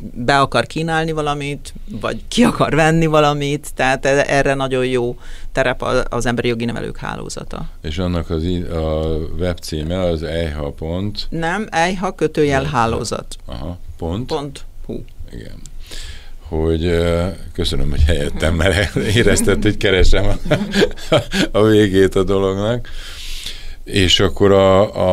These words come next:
Speaker 2: a, az ejha oldalán ezek szerint megtalálható a civil kurázsiról az a tudnivaló, amit
Speaker 1: Mhm.
Speaker 2: mondjuk nekem, vagy bárkinek, aki érdeklődik,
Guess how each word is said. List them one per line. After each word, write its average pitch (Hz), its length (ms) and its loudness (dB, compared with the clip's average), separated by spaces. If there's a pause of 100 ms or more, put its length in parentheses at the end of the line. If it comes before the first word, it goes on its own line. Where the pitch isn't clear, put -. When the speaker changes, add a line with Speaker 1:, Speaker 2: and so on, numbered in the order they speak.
Speaker 2:
a, 95 120 0
az 92 160 0
ejha 101 380 4
oldalán 87 500 4
ezek 92 240 2
szerint 110 520 0
megtalálható 85 680 2
a 80 60 4
civil 82 400 0
kurázsiról 80 720 2
az 76 120 0
a 73 80 -2
tudnivaló, 78 1000 -2
amit 80 280 -4
Speaker 1:
Mhm. - 100 -10
Speaker 2:
mondjuk 78 280 -4
nekem, 82 460 -2
vagy 73 160 0
bárkinek, 82 600 0
aki 78 220 -4
érdeklődik, 92 840 6